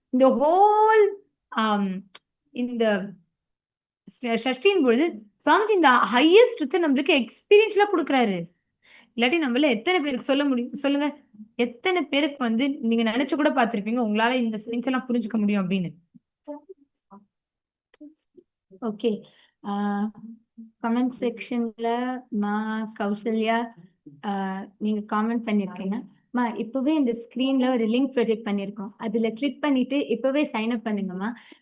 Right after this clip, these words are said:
Speaker 2: கண்டிப்பா இந்த பரமசிவ சேனை ப்ரோக்ராம் நீங்க மிஸ் பண்ணக்கூடாது. நவம்பர் ஃபர்ஸ்ட் ஸ்டார்ட் ஆகுது. நீங்க டைரக்டா வந்து திருவண்ணாமலையில அட்டெண்ட் பண்ணலாம்.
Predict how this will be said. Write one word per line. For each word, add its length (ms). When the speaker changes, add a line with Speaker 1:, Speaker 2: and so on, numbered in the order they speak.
Speaker 2:
கண்டிப்பா 500
இந்த 160
பரமசிவ 520
சேனை 300
ப்ரோக்ராம் 360
நீங்க 240
மிஸ் 220
பண்ணக்கூடாது. 720
நவம்பர் 600
ஃபர்ஸ்ட் 380
ஸ்டார்ட் 320
ஆகுது. 340
நீங்க 220
டைரக்டா 520
வந்து 240
திருவண்ணாமலையில 680
அட்டெண்ட் 360
பண்ணலாம். 420